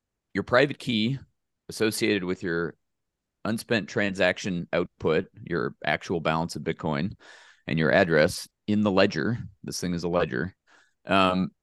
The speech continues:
is the access to the amount of Bitcoin. And so if you hold that key, which is just a piece of information, it's either a seed phrase or, you know, there are other formats too. Um, but if you hold that piece of information, you hold the keys.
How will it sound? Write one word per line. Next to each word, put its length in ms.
is 280
the 160
access 580
to 280
the 100
amount 380
of 80
Bitcoin. 400
And 140
so 240
if 220
you 160
hold 240
that 320
key, 400
which 240
is 100
just 180
a 60
piece 220
of 80
information, 640
it's 160
either 180
a 60
seed 280
phrase 440
or, 340
you 100
know, 300
there 140
are 80
other 180
formats 500
too. 400
Um, 420
but 120
if 120
you 120
hold 180
that 180
piece 180
of 80
information, 580
you 280
hold 180
the 60
keys. 500